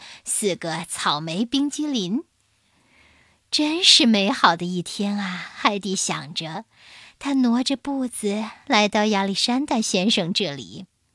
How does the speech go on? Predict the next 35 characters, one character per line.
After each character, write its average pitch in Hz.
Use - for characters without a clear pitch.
亚 269
历 262
山 277
大 269
先 277
生 214
正 214
在 175
冲 214
洗 170
自 190
己 151
的 190
小 143
船。 156
“哦， 202
你 202
好， 175
海 170
底。” 165
亚 277
历 269
山 285
大 277
先 277
生 269
笑 294
着 196
说 185
，“我 165
刚 269
打 156
鱼 165
回 175
来， 185